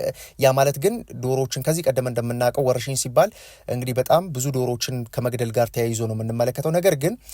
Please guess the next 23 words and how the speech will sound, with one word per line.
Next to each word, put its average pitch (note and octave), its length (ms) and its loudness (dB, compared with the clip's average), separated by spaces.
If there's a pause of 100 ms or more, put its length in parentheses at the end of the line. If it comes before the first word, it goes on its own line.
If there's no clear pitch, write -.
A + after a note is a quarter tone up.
(140)
ወረርሽኙ E3 520 4
ሁሉም F#3 280 -2
እርባታ D3 280 4
ላይ C#3 160 2
ይገባና C3+ 500 4
ነገር C3+ 240 0
ግን E3 140 -4
የመግደል B2+ 380 0
አቅሙ B2 260 0
በጣም A#2 260 0
ዝቅተኛ A2+ 460 -4
ነበርና፣ A2 380 0 (440)
እ፣ A#2+ 100 4 (140)
ሰዎች C#3+ 380 2 (180)
በተለይ C#3 420 2
ጎበዝ B2+ 300 2
የሚባሉ A#2+ 400 2
ዶሮ A#2 200 0
አርቢዎች B2 360 -2 (180)
ሊቆ-፣ B2 360 -4
ሊቆጣጠሩ A#2+ 580 0
ችለዋል። D#3+ 360 2 (100)
በ-፣ A#2+ 380 6